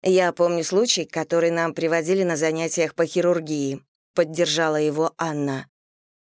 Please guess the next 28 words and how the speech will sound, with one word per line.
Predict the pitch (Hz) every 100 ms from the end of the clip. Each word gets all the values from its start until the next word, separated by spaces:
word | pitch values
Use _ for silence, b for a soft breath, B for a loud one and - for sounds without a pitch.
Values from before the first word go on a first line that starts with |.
| -
У | 254
девочки | 269 240 - 220
был | 202
обширный | 208 196 226 202 190 190
ожог | 180 196 196
ног, | 220 247 240 - _
требовалась | 196 202 185 175 170 165
пластика, | 202 214 208 160 156 143 135 _ _
взяли | - 175 190 220
лоскут | 202 180 170 - 185
со | -
спины. | 165 - 175 151 135 _ _ _ _ _ -
А | 233
когда | 233 233
пациентка | 226 208 220 208 208
выросла, | 208 269 202 - 147 135 - _ -
рубец | 190 208 220 196
стянул | - 196 196 190
кожу | 196 202 151 151
на | 151
спине, | - 175 190 247 214
и | 165
грудь | 175 226 233
у |
нее | 165 160 156
оказалась | 151 160 180 196 185
под | 190 160
мышками. | 139 139 - 139 139 143